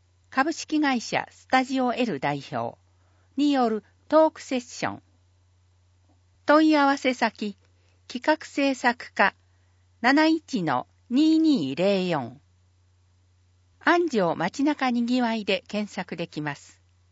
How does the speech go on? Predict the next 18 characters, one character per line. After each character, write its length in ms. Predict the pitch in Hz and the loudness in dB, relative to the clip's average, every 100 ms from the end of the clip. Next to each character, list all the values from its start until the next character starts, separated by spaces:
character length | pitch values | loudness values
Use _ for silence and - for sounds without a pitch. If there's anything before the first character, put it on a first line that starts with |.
| _ _ _ _ _ _ _ _ - | _ _ _ _ _ _ _ _ -6
キ 160 | 320 | -4
ュ 100 | 339 | -2
ー 180 | 339 311 | 0 2
ア 40 | 311 | 0
ー 20 | |
ル 140 | 302 | -4
コ 220 | - 285 | -2 -2
ー 40 | 226 | -2
ド 120 | 165 | -2
が 180 | 151 147 | -2 -4
掲 200 | - 196 | -4 -6
載 240 | - 185 175 | -4 -6 -6
さ 180 | - | -6
れ 120 | 160 156 | -8 -6
て 120 | 131 | -10
い 160 | 135 | -8
ま 140 | 120 113 | -10 -12
す。 260 | - - | -16 -20